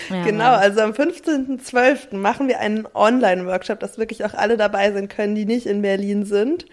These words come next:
Speaker 2: Und da werden wir euch da voll durchcoachen, oder, Fana?
Speaker 1: Yes. Ja, wir wollen mit euch gemeinsam in eine, ja,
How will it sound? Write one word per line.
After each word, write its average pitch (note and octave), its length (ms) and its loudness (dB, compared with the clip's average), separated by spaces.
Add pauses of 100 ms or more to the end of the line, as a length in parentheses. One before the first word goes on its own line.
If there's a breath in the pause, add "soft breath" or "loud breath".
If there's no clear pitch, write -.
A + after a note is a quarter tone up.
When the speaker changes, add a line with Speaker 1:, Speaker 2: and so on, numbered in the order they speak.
(720 loud breath)
Speaker 2:
Und G#3+ 560 4 (220)
da G3 240 -2
werden F3+ 280 -4
wir F#3+ 140 0
euch F#3 220 -2
da F#3 200 -4 (220)
voll A3 440 2
durchcoachen, A3 800 -2
oder, G3 260 0
Fana? C4 320 -4 (760)
Speaker 1:
Yes. - 580 -8 (300)
Ja, F#3+ 160 0 (600 loud breath)
wir G3 160 -6
wollen G3+ 600 4
mit G#3 300 -4
euch G3 360 0
gemeinsam G3 920 -2
in - 200 -8
eine, F#3 680 -2 (320)
ja, G3+ 120 4